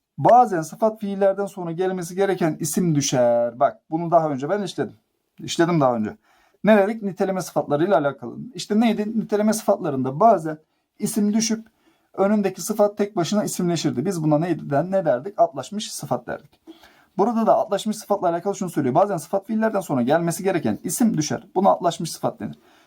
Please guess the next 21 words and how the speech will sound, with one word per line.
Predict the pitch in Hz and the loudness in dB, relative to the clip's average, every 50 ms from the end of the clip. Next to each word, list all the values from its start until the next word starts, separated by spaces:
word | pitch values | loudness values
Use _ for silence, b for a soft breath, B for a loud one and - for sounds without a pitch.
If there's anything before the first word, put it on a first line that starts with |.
| b b | b b
Yoldan | - 196 214 226 220 233 226 220 | 4 4 4 6 6 4 4 4
geçenleri | 214 220 220 226 226 214 208 214 208 214 214 247 - _ _ _ _ _ _ - | 0 0 2 2 2 2 2 0 0 0 -2 -4 -8 _ _ _ _ _ _ -12
gözlüyorlardı. | 277 214 160 175 175 170 165 170 175 165 139 120 113 101 98 107 110 110 - - | -4 2 4 4 4 4 4 2 2 2 2 0 -2 -2 -4 -6 -10 -12 -10 -4
Kim | - 294 302 254 | -2 2 2 4
geçer | 185 139 - - 120 117 | 4 2 0 0 -2 0
yoldan? | 135 135 147 165 - - 311 | 0 0 0 0 0 -2 2
İnsan | 262 240 220 220 220 196 180 | 2 2 2 2 2 0 0
geçer, | 160 151 151 - 170 - | 0 -4 -4 -4 -2 -2
adam | 175 165 185 180 180 170 | 0 0 0 0 0 -2
geçer, | 165 - 175 170 - | -4 -2 -4 -6 -4
kadın | - 165 151 175 180 | -6 -6 -4 -4 -2
geçer, | 175 160 - - - - | -2 -2 -2 -2 0 2
erkek | 165 165 156 175 160 - | 0 0 0 -4 -8 -8
geçer. | 151 147 - - | -6 -6 -4 -2
Yani | 151 180 202 190 156 | 2 2 2 2 2
aslında | 147 143 - 175 160 151 | -2 -2 -2 -4 -4 -2
yanında | 143 165 170 151 135 127 | -2 0 0 -2 0 0
bir | 131 127 - - - | -2 -4 -4 -6 -10
isim | - 151 - - - 170 170 160 135 120 | -10 -8 -8 -4 0 0 2 2 2 2
var | 110 | 2
arkadaşlar. | 104 107 107 107 117 107 104 98 - - - | 0 -2 -4 -4 -6 -6 -6 -6 -12 -14 -16